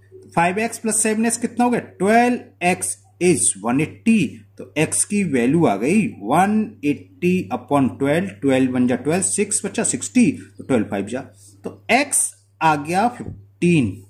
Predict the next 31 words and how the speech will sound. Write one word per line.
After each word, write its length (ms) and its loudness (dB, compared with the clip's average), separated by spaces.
लिख 100 -6
रहे 120 4
हैं 120 2
एक्स 240 -2
से 60 0
मतलब 220 -4
थोड़ी 180 0
ना 60 2
है, 140 -2
हमें 180 0
तो 60 -2
एंगल 420 4
वन, 320 2
टू, 200 2
तो 100 -6
एंगल 320 4
वन 160 6
की 120 2
वैल्यू 160 6
तो 80 0
यही 100 2
निकलाई, 280 -4
एक्स 200 -2
वैल्यू 120 4
पुट 100 -6
कर 100 0
दें 100 2
फ़ाइव 240 0
एक्स, 220 -6
तो 180 -16
एंगल 680 8